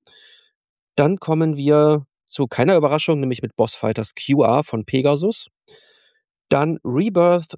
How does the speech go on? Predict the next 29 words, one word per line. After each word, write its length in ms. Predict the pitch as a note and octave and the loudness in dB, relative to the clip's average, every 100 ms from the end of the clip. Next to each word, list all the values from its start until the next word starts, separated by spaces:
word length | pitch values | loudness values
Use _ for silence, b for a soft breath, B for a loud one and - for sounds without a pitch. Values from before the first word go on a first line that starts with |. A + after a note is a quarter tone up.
| - | -20
von 440 | - C#3 C#3 C#3 | -4 0 0 -2
Rainer 360 | - A2+ A#2+ A#2+ | -4 -4 -2 -2
Knizia, 420 | - A#2+ - A2+ | -4 -6 -2 0
erschienen 320 | G#2 - B2 | 0 -2 -2
bei 100 | A2 | -2
Frosted 420 | G#2+ - D#3+ F#3 | -2 -2 -2 -4
Games. 440 | - D3+ D#3 D#3+ - b b b b b _ _ _ - | 0 2 2 -4 -14 b b b b b _ _ _ 0
Der 200 | C3+ C3+ | 2 2
sechste 280 | E3 - | 0 -4
Titel 260 | E3 E3 D#3 | -6 -4 -2
ist 340 | - C3+ - | -2 -4 -4
Moon 400 | B2+ B2 D#3+ B3+ | -4 0 2 2
Colony 460 | - - E3+ D#3+ D3+ | -2 -2 0 0 -2
Bloodbath 1040 | - A#2 - - - _ - A2 - - _ _ _ | -2 -4 -4 -6 -20 _ -6 -6 -8 -16 _ _ _
von 380 | - A2+ A2 | -8 -4 -4
Ravensburger 580 | - - C3 D#3 - A2+ | -6 -2 -2 -2 -2 -4
beziehungsweise 640 | G#2+ - A#2+ - A2+ G#2+ | -4 -6 -6 -2 -2 -2
Alea, 500 | - G#2+ C3 B2+ C3+ | -2 0 2 2 0
der 80 | D#3+ | -2
es 60 | A#2+ | -4
geschafft 380 | A#2 - A2 - | -6 -4 -4 -2
hat. 140 | D3+ | -2
Und 160 | C3+ - | 0 0
als 180 | C3+ | -2
siebter 260 | - F#3 F3 | -4 -2 -2
Titel 260 | - D3+ D#3 | -2 0 0
ist 340 | D#3 B2+ - | 0 -2 -4
es 120 | C3+ | -6
Artengarten 840 | - C3+ - C#3 A2+ A2+ A2 B2 | -2 -2 -2 -4 0 0 0 -4